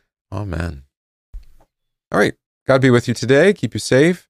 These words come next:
Um, again, keep Naomi and the, all the rest of those in our congregation in need in your prayers. Um, let's see. You can, uh, watch Sunday's, uh, Bible study or, um, listen to it, the sermon or watch the sermon. There are various platforms available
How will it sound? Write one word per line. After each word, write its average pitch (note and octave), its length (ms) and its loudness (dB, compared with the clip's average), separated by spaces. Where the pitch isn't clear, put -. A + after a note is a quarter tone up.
Um, F2+ 280 -8
again, G2 240 -4
keep - 200 -12
Naomi F#2 400 -2
and F#2 100 -4
the, E2+ 120 -4
all G2 200 -2
the E2 140 -2
rest G2 340 -4
of G2+ 80 -8
those G#2+ 160 2
in A2 80 -2
our F#2+ 80 -4
congregation A2+ 540 -4
in G#2+ 120 -4
need B2+ 320 -6
in G2 60 -10
your F2+ 140 -6
prayers. F3 480 -2
Um, D#3+ 460 -2
let's - 180 -18
see. - 360 -8
You A2 80 0
can, G2 220 -2
uh, D#2+ 180 2
watch A#2+ 320 0
Sunday's, A2+ 540 0
uh, D2 120 2
Bible G#2 220 0
study B2+ 360 0
or, F#2 440 0
um, F#2 300 -6
listen A2 240 -4
to G2+ 160 -6
it, - 240 -8
the - 220 -10
sermon E3+ 340 -2
or G2 100 -6
watch F#2+ 280 -4
the - 80 -8
sermon. B2+ 400 -10
There - 100 -8
are - 100 -14
various G#2 320 0
platforms A2+ 460 -2
available G#2+ 560 0